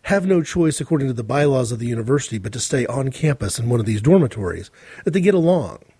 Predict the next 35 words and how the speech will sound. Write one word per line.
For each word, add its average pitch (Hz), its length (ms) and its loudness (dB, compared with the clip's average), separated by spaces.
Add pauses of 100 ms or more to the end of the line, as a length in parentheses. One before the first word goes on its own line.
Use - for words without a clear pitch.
(140)
that 110 120 -6
they 143 120 4
mesh, 143 560 0 (420)
that 120 280 2
no 160 160 4
one's 156 260 4
being, 127 380 2
you 120 100 -2
know, 101 220 -4
uh, 95 120 -6
bullied, 110 440 0
that 120 80 -2
there's 151 180 4
no 180 100 4
problems, 170 680 -4
right? 120 280 -8 (520)
Well, - 80 4
the 208 100 4
biggest 120 280 2
bully 170 220 4
we 151 140 0
had 139 120 2
to 107 60 -8
deal 143 240 2
with 98 420 -8
as 104 120 -10
people 139 300 0
living 123 260 2
on 104 120 -6
this 98 120 -8
floor 156 420 -4 (400)
was 165 200 2
the 170 80 4
resident 151 420 2
assistant. - 540 -4